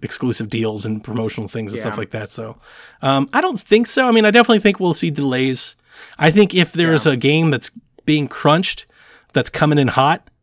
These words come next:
Speaker 1: what a perfect excuse to delay it. I mean, I, there's
Speaker 2: Delay,
Speaker 1: no
Speaker 2: yeah.
Speaker 1: reason to force anything out right now. Just take your time. So I'm sure we'll see things like these indie games and some of these things. I'm sure we'll see some of them,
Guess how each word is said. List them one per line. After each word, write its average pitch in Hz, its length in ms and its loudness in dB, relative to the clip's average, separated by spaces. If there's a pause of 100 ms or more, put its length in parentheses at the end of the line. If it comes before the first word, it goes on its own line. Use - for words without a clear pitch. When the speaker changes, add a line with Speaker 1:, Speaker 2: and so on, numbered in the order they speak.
Speaker 1:
what 156 120 4
a 135 40 2
perfect 160 440 0
excuse - 380 -6
to 131 120 -6
delay 113 260 -4
it. - 140 -18
I 127 80 -8
mean, 127 120 -2
I, 131 80 -2 (100)
there's 151 200 4
Speaker 2:
Delay, 165 120 0
Speaker 1:
no 202 200 4
Speaker 2:
yeah. 196 100 -2
Speaker 1:
reason 175 480 0 (380)
to - 100 -2
force 170 460 -2
anything 160 380 -2
out 156 140 0
right 156 140 -4
now. 170 240 -2
Just 135 220 -6
take 143 180 -4
your 156 120 -6
time. 131 380 -8 (360)
So 277 360 -2
I'm 240 120 2
sure 262 180 -2
we'll 208 160 0
see 175 440 -4 (120)
things 156 460 -4
like 147 280 -6
these 156 180 -4
indie 143 200 -2
games 131 280 -2
and - 60 -12
some 135 100 -4
of - 20 -4
these 127 120 -6
things. 135 160 -6
I'm 180 60 -8
sure 202 200 -6
we'll 180 100 -4
see 156 140 -4
some 147 180 -6
of 139 120 -6
them, 135 200 -6